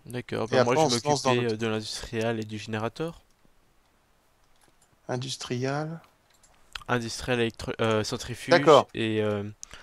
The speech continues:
Speaker 1: le générateur, euh, bi-,
Speaker 2: Diesel.
Speaker 1: euh, diesel.
Speaker 2: Bah, il en faut pas un, il en faut, euh,
Speaker 1: Je t'en fais six, sept, huit, dix.
Speaker 2: Je sais pas, on va calculer.
Speaker 1: Ok. Bon, et nous voici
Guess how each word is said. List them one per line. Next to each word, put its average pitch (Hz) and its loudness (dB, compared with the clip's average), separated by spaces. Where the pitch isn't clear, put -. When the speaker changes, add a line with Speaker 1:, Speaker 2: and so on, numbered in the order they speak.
Speaker 1:
le 117 -4
générateur, 117 -2
euh, 104 -4
bi-, - -16
Speaker 2:
Diesel. 165 6
Speaker 1:
euh, - -2
diesel. 107 -4
Speaker 2:
Bah, 127 6
il 127 6
en 117 6
faut 120 -2
pas 131 6
un, 202 4
il 104 -4
en 101 -4
faut, 117 -2
euh, - -8
Speaker 1:
Je - -18
t'en 123 0
fais 131 -8
six, - -6
sept, - -2
huit, - -6
dix. 131 -2
Speaker 2:
Je 160 4
sais 180 6
pas, 135 8
on 127 12
va 135 10
calculer. 131 2
Speaker 1:
Ok. 143 -2
Bon, 196 0
et 143 0
nous 170 -2
voici 165 -2